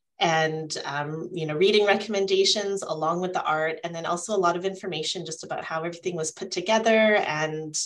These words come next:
it just, it's, it's so great, um, especially if you are gonna sort of, uh, extend on this with your classes, um, later on, which would be amazing. Um, I did mention at the beginning that it is being recorded. Um,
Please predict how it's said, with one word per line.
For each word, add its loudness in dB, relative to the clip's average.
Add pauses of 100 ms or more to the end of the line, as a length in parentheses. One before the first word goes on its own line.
it -8
just, 0
it's, 4
it's 2
so 6
great, 0
um, 2
especially 2
if -4
you -4
are -2 (460)
gonna 4
sort 0
of, -8 (320)
uh, 2
extend 0
on -4
this -10
with -6
your -4
classes, -6 (360)
um, 2
later 0
on, -4
which -6
would -6
be -8
amazing. -6 (340)
Um, 4 (600)
I 4
did 4
mention 2
at 2
the 0
beginning 2
that 0
it -6
is -4
being 0
recorded. 2
Um, 0